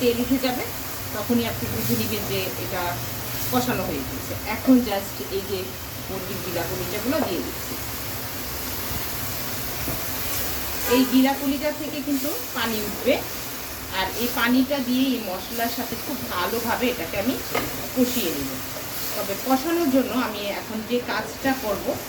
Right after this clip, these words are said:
সেটা হচ্ছে যে আমি চুলোর আগুনটাকে একদম লো হিটে দিয়ে দিব। লো হিটে এটা আস্তে আস্তে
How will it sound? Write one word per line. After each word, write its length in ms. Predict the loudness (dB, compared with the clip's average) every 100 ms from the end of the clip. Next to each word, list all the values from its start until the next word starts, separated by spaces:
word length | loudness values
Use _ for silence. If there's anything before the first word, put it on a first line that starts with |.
| -8 -8 -8 -4
সেটা 200 | -2 4
হচ্ছে 340 | 6 4 4 0
যে 180 | 2 0
আমি 180 | 0 -4 -4 2
চুলোর 280 | 6 6
আগুনটাকে 520 | 6 2 -2 -4 -2 -4
একদম 300 | -4 -6 -8 -10 -10 -4
লো 140 | -4 -2
হিটে 240 | -6 -6
দিয়ে 140 | -4 -4
দিব। 200 | -4 -6 -6 -6 -8 -8 -8 -8 -8 -8 -6 -6 -6 -6 -6 -6 -6 -4 4
লো 120 | 6 8
হিটে 240 | 6 2 0
এটা 140 | 2
আস্তে 300 | 0 -2 -4
আস্তে 280 | -4 -4